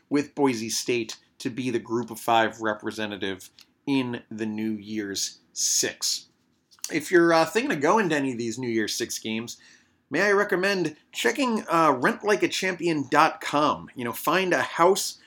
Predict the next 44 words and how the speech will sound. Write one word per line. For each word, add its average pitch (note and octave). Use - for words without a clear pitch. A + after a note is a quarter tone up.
to -
rent. D#3
That D3
way E3+
you C#3+
can C3+
go D3
with C3+
family C#3+
and A2
friends. D#3+
You're B2
not, C3+
uh, C3
you're A#2+
not D3+
stuck, -
uh, A#2
or A2
confined D3
to B2
a A#2+
hotel F#3
room. G3
So -
many F3
of D3+
these C#3
hotels, D3
you C#3
know, A2+
they A#2
all C#3+
sell C#3
out C#3+
because A2+
of G#2+
the A2
big A2
bulls. E3+
Find A#3
yourself F3
a A#2+
house. -